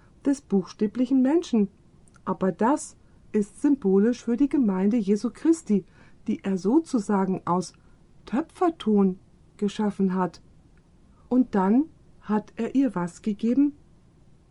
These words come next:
Den Heiligen Geist, den Lebensodem. Ich möchte euch was fragen.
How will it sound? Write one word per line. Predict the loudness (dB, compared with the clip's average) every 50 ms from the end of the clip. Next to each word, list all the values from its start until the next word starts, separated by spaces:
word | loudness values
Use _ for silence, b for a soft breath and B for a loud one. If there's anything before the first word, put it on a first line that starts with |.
| _ _ _ -6 0
Den | 0 0 0 0 -2
Heiligen | -2 -2 0 0 0 0 0 -2 0
Geist, | 0 -2 0 0 0 0 -2 -8 -18 -20 -20 -20 -20 -20 -20 -20 -14 -4 0
den | 2 2 2
Lebensodem. | 4 4 4 4 4 2 -2 -2 -2 0 2 2 4 4 2 2 0 -4 -14 -20 -20 -20 -20 -20 -20 -20 -20 -20 _ _ -20 -20 _ b b b b b b b _ 0
Ich | 0 0 2 0
möchte | 0 0 0 -2 -4 -8 -6 -4
euch | -4 -6 -4 -2
was | -2 -4 -4 -4
fragen. | -10 -4 -2 0 0 0 0 0 -2